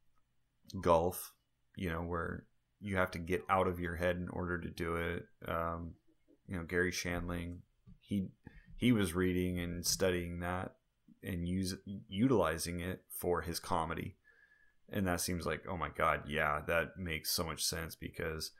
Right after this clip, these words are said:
you can totally tell, and I've been there, I've only been there <laughs> when you're like, you're trying. And the guys who are doing it effortlessly, they're able to get up there and,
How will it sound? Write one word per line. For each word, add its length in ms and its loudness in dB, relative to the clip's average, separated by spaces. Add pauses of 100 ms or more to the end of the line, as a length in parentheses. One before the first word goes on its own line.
(320)
you 140 2
can 200 2
totally 420 4
tell, 460 2 (160)
and 280 -4
I've 220 -4
been 220 2
there, 260 0
I've 160 0
only 240 2
been 600 -2
there 680 -2 (140)
<laughs> 260 -2 (260)
when 580 0
you're 180 -2
like, 220 0 (100)
you're 200 2
trying. 420 4 (880)
And 280 2
the 60 2
guys 400 4
who 100 0
are 140 0
doing 300 2
it 180 -6
effortlessly, 1040 -2
they're 500 -2
able 300 0
to 120 -6
get 160 -2
up 180 0
there 360 -2
and, 400 -6